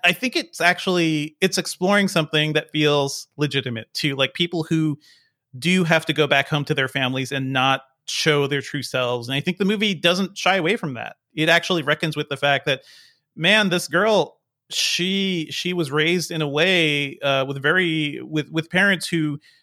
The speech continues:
are very waspy, are very much about appearances and going to rich, fancy parties and whatever. If you do anything bad, it'll reflect badly on the family. It all feels so true, and I won't spoil where it ends, but I think, like, it,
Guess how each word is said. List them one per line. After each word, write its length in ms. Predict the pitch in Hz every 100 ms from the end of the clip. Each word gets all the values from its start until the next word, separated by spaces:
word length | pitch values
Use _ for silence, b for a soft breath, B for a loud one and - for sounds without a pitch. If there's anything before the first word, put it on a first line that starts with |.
| b _
are 100 | 190
very 240 | 175 208 202
waspy, 680 | 185 180 180 185 170 175 175 _
are 240 | 170 165 156
very 220 | 185 185
much 180 | 180 165
about 180 | 180
appearances 720 | 170 - 165 160 - 160 160 139
and 120 | 147
going 160 | 151 147
to 60 |
rich, 200 | 143 139
fancy 420 | - - 156 165
parties 640 | 156 - 143 139 139 135 135
and 160 | 131
whatever. 440 | 139 151 147 143 -
If 220 | - 156
you 60 | 160
do 100 | 180
anything 280 | 170 180 156
bad, 360 | 139 139 139
it'll 180 | 139 131
reflect 320 | 135 - 127 -
badly 440 | 135 127 135 143
on 60 | 135
the 80 | 131
family. 500 | 135 127 131 131 - b b b b _ -
It 100 | 196
all 120 | 220
feels 340 | 220 208 202
so 180 | - 170
true, 840 | 156 - 170 165 160 160 156 151 151
and 320 | 147 151 147
I 60 | 170
won't 180 | 180
spoil 320 | - - 156 147
where 160 | 139
it 60 | 131
ends, 220 | 127 123
but 120 | 139
I 60 | 139
think, 240 | 151 143
like, 140 | 139 135
it, 160 | 175